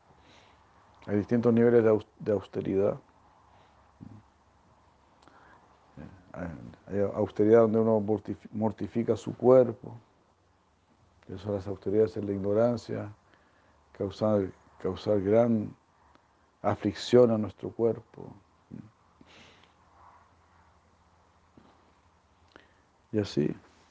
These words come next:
Y eso es ignorancia. Si causas menos aflicción, bueno, eso ya es pasión. Pero los sacrificios, el sacrificio trascendental es el canto del santo nombre, ¿no? ¿Qué es sacrificio?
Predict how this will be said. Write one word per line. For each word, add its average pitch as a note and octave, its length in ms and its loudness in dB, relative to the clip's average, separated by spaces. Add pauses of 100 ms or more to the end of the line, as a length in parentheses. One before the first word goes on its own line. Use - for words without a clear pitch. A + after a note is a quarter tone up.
(1600)
Y G#2 60 -8
eso G2+ 100 -6
es G#2+ 80 -4
ignorancia. A2 760 2
Si G2+ 200 -12
causas A2 340 -4
menos A#2 320 -4
aflicción, A#2 500 -6
bueno, A2+ 180 -2
eso G#2 140 -10
ya G#2+ 100 -6
es - 40 -10
pasión. - 640 -8 (2000)
Pero G#2 120 -4
los F#2+ 80 -6
sacrificios, A2 920 -4 (1040)
el G2 80 -14
sacrificio G#2+ 880 2 (220)
trascendental A#2+ 800 2
es A2+ 160 -10
el G#2+ 80 -10
canto A2+ 380 -4
del A2 100 -2
santo A2 380 -6
nombre, A#2+ 320 -6
¿no? - 140 -14 (640)
¿Qué F3+ 100 10
es F3 100 4
sacrificio? D#3 640 -4